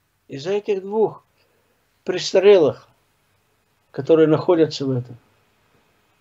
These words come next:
Ну, а да-, даже мысли не было, чтобы это не сделать, если это возможно, да.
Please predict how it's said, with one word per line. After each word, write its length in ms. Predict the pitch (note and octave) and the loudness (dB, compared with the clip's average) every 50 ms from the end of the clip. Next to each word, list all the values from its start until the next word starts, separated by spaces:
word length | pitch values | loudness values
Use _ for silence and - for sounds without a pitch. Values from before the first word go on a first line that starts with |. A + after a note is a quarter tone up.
| _ _ _ | _ _ _
Ну, 200 | - E3+ G#3+ - | -2 -2 -2 0
а 200 | - - G#4 - | 0 -2 -2 -2
да-, 220 | - F#3+ G#3 A#3 A3 | 0 4 4 4 6
даже 400 | F#3 D#3+ A3+ A3+ D#3+ F#3+ A3 A3 | 6 6 6 6 8 6 6 6
мысли 440 | G#3 A#3 C#4+ D4 - - C4+ C4 A#3+ | 6 6 4 4 2 2 4 4 6
не 160 | A3+ A3+ G#3+ | 6 6 6
было, 240 | F#3 G3+ G3+ F#3+ - | 4 4 2 2 2
чтобы 260 | - - G#3 G3+ G#3+ | 0 0 2 2 2
это 200 | A3 A3 A3 G#3 | 2 2 2 2
не 140 | G#3 G3+ G3+ | 2 2 2
сделать, 380 | E3+ G#3+ A#3+ A3+ G3+ E3+ - | 4 4 4 4 4 4 2
если 300 | E3+ G#3 G#3 D#3+ G3+ G#3 | 0 0 0 0 0 -2
это 160 | G3+ G#3 G#3+ | -2 -2 -2
возможно, 520 | G3+ G3+ G3 G3+ A3+ B3 B3 A3+ G#3 F#3+ F3 | 0 0 0 0 0 0 0 0 0 -2 0
да. 340 | E3+ F3 E3+ D3 C3 - | 2 2 2 2 0 -4